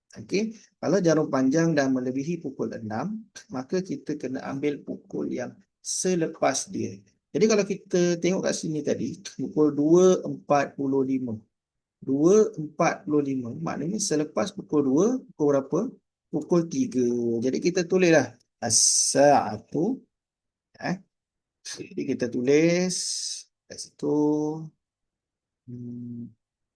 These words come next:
As-sa'atu. As-salitatu. Okey. Walaupun pukul dua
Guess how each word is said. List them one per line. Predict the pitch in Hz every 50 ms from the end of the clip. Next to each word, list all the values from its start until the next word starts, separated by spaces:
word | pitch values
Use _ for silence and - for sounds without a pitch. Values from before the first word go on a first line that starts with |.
| _ _ _ _ _ _ _ _ _ _ _ _ _ _ _ _ - - _ _ _ _ _ _ - - _ _ _ _ _ _ _ _ _ _ _ _ _ _ _ _ _ _ -
As-sa'atu. | - - - - - - 143 139 143 143 143 143 143 139 139 135 131 131 120 117 113 110 110 - - _ _ _ _ _ _ _ _ _ _ _ _ _ _ _ _ _ _ _ _ _ _ _ _ _ _ - 107 104 104 104 101 _ _ _ _ _ _ _ _ _ _ - 143 147 170 202 226 262 - _ _ _ _ _ _ _ _ _ _ _ _ _ _ _ _ _ _ _ _ _ _ _ _
As-salitatu. | - 113 117 113 - - - - - - - - - _ _ _ _ _ _ _ _ _ _ - 135 131 135 131 127 123 117 107 107 113 131 131 127 123 120 _ - 110 107 117 180 _ _ - 156 196 254 302 320 _ _ _ _ _
Okey. | - 147 175 190 - - _ _ _ _ _ _ _ -
Walaupun | 135 165 233 240 - 247 233 226 226 220
pukul | - 202 196
dua | 190 202 202 214 214 220 220 226 226 226 233